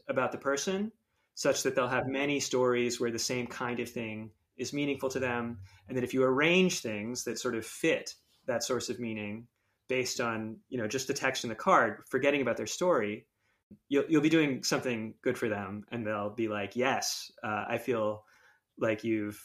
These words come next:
understood what's meaningful to me, and you've made something that's meaningful to me." So that's one kind of proof that, uh, the introspection isn't so far away. And, and another is that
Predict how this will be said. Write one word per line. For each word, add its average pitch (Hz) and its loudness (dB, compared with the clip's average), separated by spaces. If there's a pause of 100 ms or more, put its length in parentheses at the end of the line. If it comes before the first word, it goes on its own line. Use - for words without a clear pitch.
(340)
understood 147 6
what's 120 -2
meaningful 151 2
to 127 -4
me, 117 0
and 113 -4
you've 113 -2
made 113 -2
something 101 -8 (640)
that's 127 -4
meaningful 110 -4
to 113 -10
me." 104 -8
So - -2 (280)
that's 151 4
one 147 2 (440)
kind 143 0
of - -6
proof - 2 (220)
that, 127 4 (720)
uh, 117 0 (180)
the 131 4
introspection 139 0
isn't 127 0
so 127 2
far 131 2
away. 156 0 (680)
And, 143 -2
and 151 -2
another 185 6
is 170 6
that 139 4